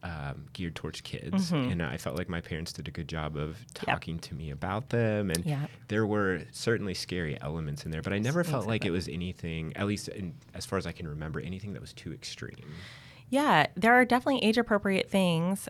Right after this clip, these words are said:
Speaker 2: um, that are out there. Um, so if your child is really interested in that or you wanna explore it,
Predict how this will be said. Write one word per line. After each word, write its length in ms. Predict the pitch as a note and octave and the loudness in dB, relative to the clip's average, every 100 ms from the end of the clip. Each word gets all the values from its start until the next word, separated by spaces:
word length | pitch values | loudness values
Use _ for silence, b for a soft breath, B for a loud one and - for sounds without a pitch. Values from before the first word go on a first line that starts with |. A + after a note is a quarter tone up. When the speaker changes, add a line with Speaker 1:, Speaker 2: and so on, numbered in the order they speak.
| - | 2
Speaker 2:
um, 480 | E3+ E3+ E3+ E3+ E3 | 4 6 6 4 0
that 160 | - F3 | 2 4
are 100 | E3 | 6
out 240 | E3+ F#3 - | 4 4 2
there. 440 | C#3+ C#3+ D3+ F#3 B B B B - | 0 2 2 0 B B B B 4
Um, 360 | E3 E3 D#3+ | 6 6 4
so 140 | E3 F3+ | 2 0
if 120 | F3 | 2
your 100 | F#3 | -2
child 300 | - F3 G#3+ | 0 2 4
is 100 | G#3+ | 4
really 200 | F3+ F3 | 4 2
interested 280 | E3 E3+ E3 | 2 0 0
in 80 | D3+ | 2
that 200 | D3 E3+ | 2 2
or 60 | |
you 180 | E3+ D#3+ | 2 2
wanna 200 | E3 F3+ | 2 4
explore 500 | F#3 - - C#3 C#3 | 2 -2 -4 0 2
it, 200 | D#3+ F#3 | 2 0